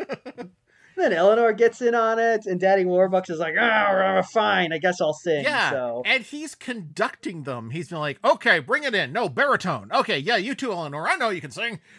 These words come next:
Speaker 1: All right, now harmony." <laughs> And it's
Speaker 2: Yeah, thi-,
Speaker 1: really
Speaker 2: this
Speaker 1: weird
Speaker 2: scene
Speaker 1: kind of
Speaker 2: really has nothing to do with anything, 'cause
Speaker 1: Yeah.
Speaker 2: the whole co-, idea of, uh, Daddy Warbucks running the New Deal, uh, does not, is never brought up again.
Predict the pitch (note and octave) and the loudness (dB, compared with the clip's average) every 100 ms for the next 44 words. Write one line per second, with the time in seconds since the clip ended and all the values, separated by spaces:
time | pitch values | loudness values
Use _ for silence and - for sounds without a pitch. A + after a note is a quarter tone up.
0 | - - B3+ A3+ A3 G#3+ - - B3 E3 | 2 6 8 6 6 6 8 8 6 0
1 | G2 - _ _ - - - - _ _ | -4 -18 _ _ -20 -20 -18 -18 _ _
2 | - - G3+ E3+ - _ - G3+ A#3 A#3 | -20 -16 -12 -12 -12 _ -2 4 6 4
3 | D#4+ A#3+ - G#3+ B3+ D#4 E4+ C4 C4 D4 | -2 2 2 2 2 0 2 2 4 4
4 | D4+ B3 F#3 F3+ F#3 - C4 G#3+ G#3+ G3 | 4 0 0 -4 -2 -4 -6 -6 -4 -4
5 | E3 E3+ C#4 - E4+ E4+ F4 F4 G#3+ F3+ | -4 -4 -6 -6 -4 -2 -4 -6 -2 -4
6 | E3+ - - F3 - F3+ A3 A#3 A#3 A#3 | -4 -14 -20 -18 -10 -2 4 6 6 4
7 | A3+ - F3 F3+ F#3 G#3+ G3+ F3 F3 F3 | -6 -6 0 -2 2 2 4 4 2 2
8 | E3 D3 - D#3 D3+ D3+ F3 E3+ E3+ F3+ | 0 -4 -6 -2 -2 -2 -2 -4 -4 -2
9 | F3+ F3+ D3 D#3+ E3+ E3 D3 D#3 E3 D#3 | -2 -4 -6 -6 -4 -8 -10 -10 -10 -8
10 | E3+ F#3+ F#3+ F#3 D3 C3+ C#3+ C#3+ D#3+ D3+ | -2 0 0 -2 -4 -6 -4 -8 -8 -10
11 | - C#3 D#3 D3+ D#3 D#3+ E3+ E3 D3+ D#3 | -10 -10 -10 -2 2 2 2 0 2 0
12 | D3+ D#3 E3 C#3+ C#3+ F3+ A#3+ | 2 0 -4 -4 -4 -6 -12